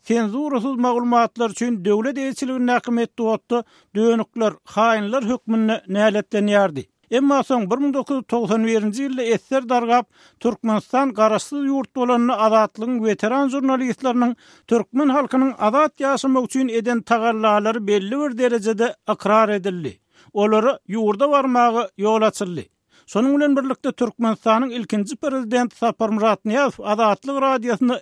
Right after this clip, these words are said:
interwýu berdi. Hatda Türkmenistanyň hökümeti togsan beşinji ýylyň noýabryny Azatlyk Radiosynyň Türkmenistanyny öz edarasyny açmagyna hem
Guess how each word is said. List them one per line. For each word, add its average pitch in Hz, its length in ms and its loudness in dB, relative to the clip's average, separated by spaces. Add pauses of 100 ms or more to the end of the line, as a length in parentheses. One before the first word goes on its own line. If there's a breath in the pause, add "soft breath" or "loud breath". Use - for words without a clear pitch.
interwýu 220 560 0
berdi. 175 340 -2 (400 soft breath)
Hatda 285 340 0
Türkmenistanyň 233 840 0
hökümeti 233 400 -2
togsan 226 420 0
beşinji 202 400 0
ýylyň 269 260 -2
noýabryny 240 640 2 (320 soft breath)
Azatlyk 214 540 2
Radiosynyň 254 540 0
Türkmenistanyny 220 920 0 (100)
öz 247 240 2 (160)
edarasyny 208 500 2
açmagyna 254 460 0
hem 226 200 0